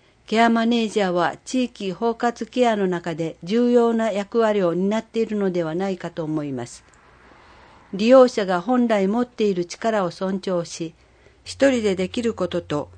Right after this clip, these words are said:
支援が必要なことを見極めます。そうすることで、介護が必要になった人が今までの生活を諦めないで済むように支援をしています。顔が見える関係づくり。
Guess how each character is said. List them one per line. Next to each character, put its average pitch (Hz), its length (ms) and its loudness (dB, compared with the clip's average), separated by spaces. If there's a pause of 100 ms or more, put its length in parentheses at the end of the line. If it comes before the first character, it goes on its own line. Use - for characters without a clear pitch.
(180)
支 254 260 -2
援 214 220 2
が 160 140 0
必 - 260 -10
要 226 160 0
な 220 160 -2
こ 214 160 -8
と 214 180 -2
を 156 200 0
見 170 120 -4
極 190 300 -2
め 165 140 -2
ま 143 160 -4
す。 - 200 -20 (440)
そ 233 240 6
う 240 60 4
す 247 140 -4
る 240 120 -2
こ 220 160 -4
と 208 120 -4
で、 175 240 -6 (400)
介 254 260 4
護 214 140 0
が 190 140 0
必 - 280 -6
要 233 100 4
に 233 160 0
な 233 120 -2
っ - 40 -6
た - 180 -4
人 190 260 -6
が 165 220 -6 (380)
今 226 260 2
ま 247 160 4
で 226 120 -2
の 185 140 2
生 233 260 2
活 208 360 -6
を 196 120 0
諦 240 360 -2
め 240 140 0
な 226 160 -2
い 202 100 -4
で 175 140 -6
済 240 180 -8
む 226 100 -2
よ 190 180 0
う 170 40 2
に 160 220 0
支 - 180 -8
援 202 300 -2
を 175 100 -4
し - 80 -16
て 208 160 -4
い 170 80 0
ま 139 180 -6
す。 - 200 -20 (1600)
顔 254 280 6
が 247 160 2
見 233 180 4
え 226 80 2
る 170 220 0
関 214 260 -2
係 214 260 0
づ 196 140 -10
く 170 160 -6
り。 143 200 -10